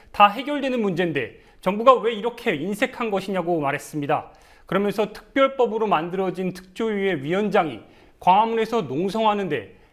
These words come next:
해양수산부에서 어떻게 아무런 반응도 하지 않느냐며 어떻게 이럴 수 있냐고 정부의 행태를 비판했습니다. 이에 대해 이석태 위원장은 이 자리에 나온 것은 사실상 대통령에게 면담을 요청하기 위한 것인데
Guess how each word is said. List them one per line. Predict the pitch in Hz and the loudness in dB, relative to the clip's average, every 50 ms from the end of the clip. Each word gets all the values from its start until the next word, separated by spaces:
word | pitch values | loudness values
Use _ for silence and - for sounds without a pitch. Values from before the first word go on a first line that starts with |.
| _ - - | _ -2 0
해양수산부에서 | 214 226 226 220 214 220 202 196 208 196 185 180 190 185 175 185 196 | 0 0 0 -2 -4 -6 -2 0 0 0 0 0 0 0 0 0 0
어떻게 | 160 127 127 - - 196 - - 208 | -2 -2 -2 -4 -6 -6 -2 0 0
아무런 | 156 127 147 170 180 185 185 175 - | 0 0 0 -2 -2 -2 -2 -2 -4
반응도 | - - - 143 170 202 214 196 202 196 | -8 -6 -4 -2 -2 -2 -2 -2 0 0
하지 | 190 185 160 180 | 0 0 0 -2
않느냐며 | 156 147 156 170 180 185 185 180 156 127 110 95 - - _ _ _ _ _ - - _ - | -4 -2 -2 -2 0 0 0 0 -2 -2 -6 -8 -12 -16 _ _ _ _ _ -20 -16 _ 0
어떻게 | 156 175 - - 269 254 | 0 0 0 0 -2 0
이럴 | 202 185 233 247 | 2 2 2 0
수 | 240 - 247 | 0 -4 -2
있냐고 | 240 220 214 214 196 180 175 143 120 | -2 2 2 2 0 0 -2 -4 -4
정부의 | - - 180 190 202 185 214 220 208 190 | -4 -4 -2 -2 0 2 2 2 2 2
행태를 | 214 214 208 220 180 175 | -2 -4 -6 -4 -4 -4
비판했습니다. | - - 170 160 - 202 185 165 - - 160 143 139 143 120 98 - - - - - - - _ _ - - | -4 -6 -8 -2 0 0 0 0 -6 -6 -6 -4 -2 -2 -4 -4 -6 -14 -20 -20 -20 -20 -20 _ _ -8 0
이에 | 170 220 247 208 | 2 2 4 4
대해 | 254 262 247 | 2 0 0
이석태 | 202 185 190 190 262 254 262 - - 262 254 220 | -2 -4 -6 -2 -2 -2 -4 -4 -6 -4 -4 -2
위원장은 | 226 233 226 214 226 233 240 233 160 107 - - - _ _ _ _ - | -2 -2 0 2 2 2 2 0 -2 -4 -8 -14 -20 _ _ _ _ -6
이 | 160 170 | 0 8
자리에 | 233 262 254 262 269 269 | 8 8 8 8 0 0
나온 | 254 247 247 247 233 | 2 0 0 0 0
것은 | 233 220 226 247 226 | -2 -2 -2 -2 -6
사실상 | 214 - - 254 240 247 262 233 - - 226 220 - | -4 0 0 0 0 0 -4 -12 -6 -4 -4 -4 -4
대통령에게 | - 143 139 - - 233 233 220 220 214 196 151 151 120 98 - - - _ _ - - | -6 -10 -10 -6 -4 -4 -2 -2 0 -2 -2 0 -2 -4 -4 -6 -16 -20 _ _ -20 -10
면담을 | - 131 143 160 175 160 196 196 208 220 190 135 | -6 -2 -2 0 2 4 2 2 2 0 -4 -2
요청하기 | 143 156 156 - 220 214 202 185 196 185 | -4 -4 -4 -2 0 0 0 0 -2 0
위한 | 175 180 175 180 | 0 0 0 0
것인데 | 165 170 165 - 175 170 180 170 117 - - - | 0 -2 -2 -2 -4 0 0 0 -2 -2 -8 -20